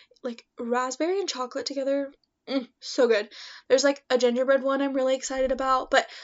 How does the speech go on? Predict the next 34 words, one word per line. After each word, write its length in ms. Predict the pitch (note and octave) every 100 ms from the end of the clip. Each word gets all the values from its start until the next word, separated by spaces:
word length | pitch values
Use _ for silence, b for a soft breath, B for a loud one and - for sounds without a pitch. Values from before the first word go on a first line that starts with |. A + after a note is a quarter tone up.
| B
I 80 | D#4+
don't 100 | F#4+
know, 120 | C4+ A#3
like, 160 | A#3
little 200 | C4+ F#4
things 220 | G#4 A#4 A#4
like 160 | A4+
that, 240 | C4+ C4+ C4
just 180 | C#4
getting 240 | - D4 D#4+
fun, 580 | - B3+ B3+ C4 C4 B3+ - -
like, 180 | B3+ A#3 _ _ _ _ _ _ _
hot 240 | - C#4 B3+
cocoa 380 | B3+ A#3 B3+
or 140 | B3 B3
tea 400 | A#3+ - A#3+ A#3+
or 80 | -
something 340 | A#3+ B3+ C#4
to 60 | C#4
have 200 | - A#3
at 100 | -
night 500 | G#3+ G#3 B3 C#4 - B B B -
to, 100 | C4
like, 180 | A#3+ - -
have 160 | B3
a 80 | B3
warm 300 | A#3 A#3 A#3+
little 240 | B3 B3 B3
drink 380 | B3 A#3 A3+ -
to 100 | B3
make 200 | B3 B3
you 80 | B3
feel, 320 | - A#3 A#3
like, 260 | B3 -